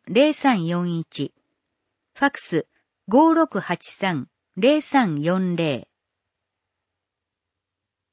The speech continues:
十七。善意のご寄付に心から感謝申し上げます。社会福祉協議会では、皆様からの温かなご寄付を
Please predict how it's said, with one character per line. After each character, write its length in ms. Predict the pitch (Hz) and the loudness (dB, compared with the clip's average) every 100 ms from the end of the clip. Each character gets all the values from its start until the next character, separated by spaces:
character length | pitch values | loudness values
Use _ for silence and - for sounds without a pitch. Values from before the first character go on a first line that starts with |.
| _ _ _ - | _ _ _ -8
十 300 | 190 294 302 | 0 4 4
七。 340 | 262 196 131 _ _ _ _ _ _ _ _ _ _ _ - | 4 2 -2 _ _ _ _ _ _ _ _ _ _ _ -10
善 460 | 185 320 349 339 | 0 2 4 6
意 60 | 277 | 6
の 120 | 226 | 4
ご 140 | 196 202 | 2 -2
寄 160 | 269 | -2
付 160 | 247 190 | -2 0
に 220 | 160 - _ - | 0 -4 _ -4
心 400 | 240 226 349 330 | -2 2 2 4
か 100 | 214 | 2
ら 140 | 180 | 0
感 240 | - 285 285 | 2 4 4
謝 160 | 208 | 4
申 200 | 175 175 | 0 0
し 180 | 170 175 | -2 -4
上 80 | 165 | -4
げ 120 | 160 | -2
ま 140 | 147 147 | -2 -2
す。 240 | - _ _ _ _ _ _ _ _ _ _ _ _ _ - | -6 _ _ _ _ _ _ _ _ _ _ _ _ _ -8
社 160 | - | -2
会 240 | 254 349 349 | 2 4 2
福 160 | - | 0
祉 180 | 330 - | -2 0
協 220 | - 311 | 0 2
議 120 | 294 285 | 2 0
会 240 | 240 208 | 0 0
で 120 | 175 | -2
は、 180 | 156 143 _ _ _ - | -2 -2 _ _ _ 2
皆 240 | 247 359 | 4 4
様 260 | 370 330 294 | 4 4 4
か 120 | 240 | 4
ら 120 | 214 | 2
の 140 | 190 180 | 2 2
温 320 | 226 302 311 | 0 0 2
か 100 | 269 | 4
な 140 | 220 | 2
ご 120 | 185 | 0
寄 180 | 185 240 | -4 -4
付 120 | 214 | -4
を 220 | 175 156 | 0 0